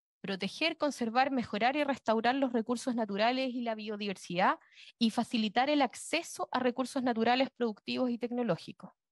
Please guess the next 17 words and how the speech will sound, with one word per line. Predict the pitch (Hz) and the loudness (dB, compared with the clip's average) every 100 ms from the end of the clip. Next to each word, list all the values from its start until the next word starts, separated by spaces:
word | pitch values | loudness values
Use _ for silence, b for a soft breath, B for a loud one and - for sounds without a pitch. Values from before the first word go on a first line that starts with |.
| B B B | B B B
Es | 185 | -10
decir, | - 220 | -8 -8
estamos | 202 202 208 202 | -6 -6 -4 -4
incorporando | 196 196 185 214 247 254 | -4 -6 0 0 2 0
el | 254 | -2
elemento | 226 220 233 240 | -2 -4 -4 -4
de | 226 | -2
la | 214 | -4
sustentabilidad | - - 196 185 180 180 180 196 254 | -6 -10 -10 -8 -8 -6 -4 -2 -2
porque | 247 - | -4 -10
es | 196 | -8
lo | 190 | -6
único | 180 214 226 | -4 -4 -2
que | 226 | -4
nos | 202 | -6
permite | 214 196 196 220 | -8 -8 -6 -4
garantizar | 208 202 - - 190 202 | -4 -6 -10 -6 -2 -2